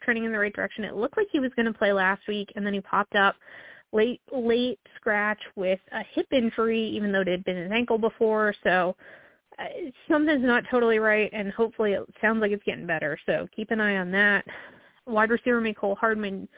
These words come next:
was put on injured reserve. He has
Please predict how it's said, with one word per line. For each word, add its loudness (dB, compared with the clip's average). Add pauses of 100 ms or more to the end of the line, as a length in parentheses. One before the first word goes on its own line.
(400)
was 2 (200)
put 0
on -4
injured -8
reserve. 2 (220)
He -2
has -2